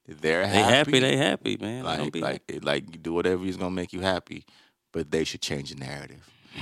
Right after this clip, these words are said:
Speaker 2: Hmm.
Speaker 1: But I don't know what change the narrative <laughs> means.
Speaker 2: Change. I think the change the narrative means, like, stop lashing out at all of the people. Like, stop making it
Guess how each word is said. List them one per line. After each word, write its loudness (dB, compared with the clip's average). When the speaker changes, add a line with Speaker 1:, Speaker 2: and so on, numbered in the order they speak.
Speaker 2:
Hmm. -4
Speaker 1:
But 0
I 4
don't 2
know -4
what -4
change 0
the -6
narrative 0
<laughs> -6
means. -2
Speaker 2:
Change. 8
I 8
think 8
the 8
change 8
the 6
narrative 8
means, 2
like, -2
stop 4
lashing 8
out 8
at 6
all 8
of 4
the 0
people. 0
Like, 2
stop 6
making 6
it 0